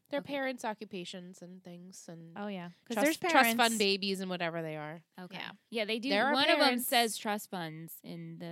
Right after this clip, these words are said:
Speaker 3: Mm-hmm.
Speaker 2: trailer.
Speaker 1: Yes,
Speaker 3: Someone.
Speaker 1: they do.
Speaker 2: I don't know if it was Chuck who I dubbed. I don't remember who I dubbed Chuck already.
Speaker 1: I don't think you dubbed anyone
Speaker 3: I don't think you
Speaker 1: Chuck.
Speaker 3: dubbed anyone
Speaker 1: Oh, no,
Speaker 3: Chuck.
Speaker 1: yes, you did.
Speaker 2: I did,
Speaker 1: The
Speaker 2: 'cause
Speaker 1: blonde boy you said was Chuck.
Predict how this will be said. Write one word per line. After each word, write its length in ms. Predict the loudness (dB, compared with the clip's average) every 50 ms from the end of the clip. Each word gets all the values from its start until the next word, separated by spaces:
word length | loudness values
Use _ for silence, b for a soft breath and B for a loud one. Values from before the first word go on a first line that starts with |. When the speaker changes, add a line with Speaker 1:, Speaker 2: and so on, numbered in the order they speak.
| -10 -10
Speaker 3:
Mm-hmm. 60 | -8
Speaker 2:
trailer. 500 | -6 -6 -4 -4 -4 -4 -6 -8 -8 -12 -16 _ -16
Speaker 1:
Yes, 420 | -16 -16 -16 -18 -18 -18 -18 -20 _
Speaker 3:
Someone. 320 | -18 -14 -12 -12 -10 -10 -10
Speaker 1:
they 60 | -12
do. 180 | -12 -12 -12
Speaker 2:
I 40 | -10
don't 180 | -10 -10 -10 -10
know 180 | -10 -10 -10
if 120 | -10 -12 -12
it 100 | -12 -10
was 300 | -10 -10 -10 -10 -14 -16
Chuck 360 | -16 -12 -10 -8 -10 -10 -10 -10
who 140 | -10 -8 -8
I 120 | -8 -8
dubbed. 400 | -8 -8 -8 -8 -8 -10 -10 -12 -12
I 60 | -10
don't 140 | -8 -8 -6
remember 240 | -6 -8 -8 -8 -10
who 80 | -10 -10
I 80 | -10 -12
dubbed 300 | -12 -14 -14 -16 -16 -16
Chuck 320 | -14 -14 -14 -14 -16 -18
already. 480 | -20 -16 -12 -12 -12 -12 -12 -14 -16 -16 B B B B _ _ -10
Speaker 1:
I 40 | -6
don't 140 | -6 -4 -2
think 120 | 0 0
you 60 | 2
dubbed 200 | 2 0 0 2
anyone 200 | 0 0 2 4
Speaker 3:
I 40 | 4
don't 180 | 4 4 4 2
think 100 | 2 4 4
you 80 | 4
Speaker 1:
Chuck. 80 | 4 2
Speaker 3:
dubbed 240 | 2 0 0 0 -2
anyone 320 | -4 -2 -2 -4 -2 -2
Speaker 1:
Oh, 40 | 0
no, 180 | 0 2 2 2
Speaker 3:
Chuck. 80 | 2
Speaker 1:
yes, 240 | 2 0 -2 -2 -4
you 80 | -4 -2
did. 180 | -2 -2 -2
Speaker 2:
I 60 | -4 -8
did, 380 | -10 -10 -8 -8 -8 -6 -4 -4
Speaker 1:
The 40 |
Speaker 2:
'cause 40 | 0 2
Speaker 1:
blonde 320 | 2 4 4 2 2 0
boy 160 | -2 -2 -2
you 100 | -2 -4
said 180 | -6 -8 -10 -10
was 120 | -10 -12
Chuck. 380 | -10 -10 -10 -10 -10 -12 -20